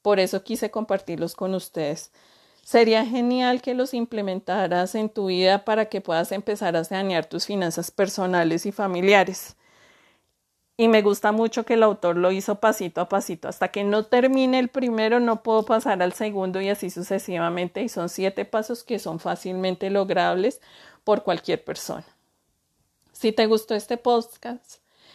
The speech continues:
y te parece que es útil, te invito a que lo compartas con las personas de tu entorno que consideres deben conocer esta información,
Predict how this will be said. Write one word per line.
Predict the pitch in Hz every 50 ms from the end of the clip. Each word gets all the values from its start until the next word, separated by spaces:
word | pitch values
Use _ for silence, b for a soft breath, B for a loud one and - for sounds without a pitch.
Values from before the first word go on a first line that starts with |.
| b b b
y | 220 208
te | 214 202 202
parece | - 202 196 185 190 185 185 180 - - 190 185 _
que | - 220 208 196 165
es | 165 - - 208
útil, | 202 196 196 - 214 285 302 B B B B B B B B -
te | 214 214
invito | 208 202 196 185 202 196 190 - 190
a | 190 190
que | - 233 214
lo | 214 208 214
compartas | 208 190 196 - 175 170 - 170 175 -
con | - 202 202 202
las | 202 202 196 -
personas | - - 180 175 - - 180 156 160 160 165 175 185
de | 196 196 190
tu | - 190
entorno | 175 170 165 - 170 180 175 170 180 196 202 202
que | - - 196 -
consideres | - 180 180 - - 190 180 180 185 180 185 185 180 190 220
deben | 220 208 214 220 220
conocer | 214 - 226 214 208 - - 180 160 165
esta | 170 - - 175
información, | 185 - - 196 190 196 190 180 180 - - 170 160 165